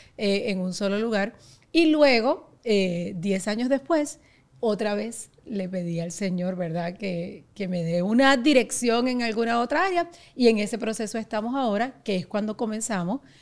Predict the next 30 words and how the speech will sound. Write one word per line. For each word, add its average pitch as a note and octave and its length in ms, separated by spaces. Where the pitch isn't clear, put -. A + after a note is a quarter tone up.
con G#3 340
la, F#3 440
eh, F#3 540
con A3+ 140
los B3 80
libros, A#3+ 340
porque G3 240
fue F#3+ 160
en G3 80
el G#3+ 100
año G3 220
dos F#3+ 180
mil F3 200
dieciocho. F3+ 600
O - 20
sea, F#3 140
como F#3+ 240
que F#3 100
cada F#3 220
diez C4 280
años B3 340
el F#3+ 180
Señor F3+ 400
me G#3+ 160
va G3+ 300
poniendo G#3+ 500
en G#3 120
un F#3 220
nuevo G3 240
lugar. G#3+ 420